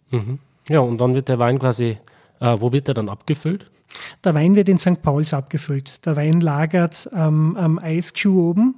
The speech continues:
Speaker 1: Aha.
Speaker 2: Und zum Teil, äh, sind einige Chargen schon oben abgefüllt worden,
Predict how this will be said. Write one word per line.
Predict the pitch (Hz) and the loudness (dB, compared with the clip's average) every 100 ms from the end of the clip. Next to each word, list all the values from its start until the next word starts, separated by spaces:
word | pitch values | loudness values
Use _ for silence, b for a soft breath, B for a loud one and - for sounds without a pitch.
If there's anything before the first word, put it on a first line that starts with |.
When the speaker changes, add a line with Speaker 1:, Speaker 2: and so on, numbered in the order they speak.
| _ b | _ b
Speaker 1:
Aha. | 120 117 160 | -6 -4 -2
Speaker 2:
Und | 175 165 | -4 -2
zum | - 190 | 0 0
Teil, | 156 156 185 202 | 2 0 0 0
äh, | 185 175 170 | -2 -2 -2
sind | 196 175 | -2 -2
einige | 151 185 175 175 175 | 0 0 0 0 0
Chargen | 165 - 139 165 170 190 180 185 | -2 -4 -4 -4 -2 0 2 0
schon | 175 - - 175 165 | -2 -6 -4 0 0
oben | 175 185 196 | 2 2 2
abgefüllt | 151 - 160 - 160 156 | 0 0 -2 2 0 0
worden, | 156 156 185 | -2 2 0